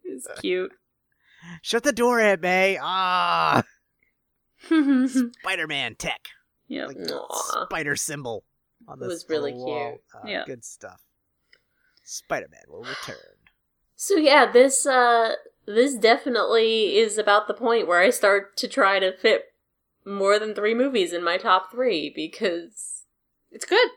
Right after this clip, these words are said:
Speaker 3: this was a good one.
Speaker 1: Yeah.
Speaker 3: This was a damn good movie.
Speaker 1: It was really good.
Speaker 2: Yep.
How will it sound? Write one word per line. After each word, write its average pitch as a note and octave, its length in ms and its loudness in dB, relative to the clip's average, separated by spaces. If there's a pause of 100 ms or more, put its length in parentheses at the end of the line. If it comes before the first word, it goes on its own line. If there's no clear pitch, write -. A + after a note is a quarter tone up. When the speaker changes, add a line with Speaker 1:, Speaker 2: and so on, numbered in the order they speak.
(180)
Speaker 3:
this A3+ 200 -10
was A#3 140 -4
a A3+ 80 0
good B3+ 240 4
one. G3+ 340 -2
Speaker 1:
Yeah. C4 160 -6 (1500)
Speaker 3:
This G3 180 -12
was G#3 140 -10
a F#3 80 -6
damn F#3+ 440 -10
good G3+ 200 -2
movie. F3 300 -6
Speaker 1:
It F#3 40 -2
was F3 160 -6
really D#3 200 -4
good. C#3 300 -8 (200)
Speaker 2:
Yep. A#2+ 340 -2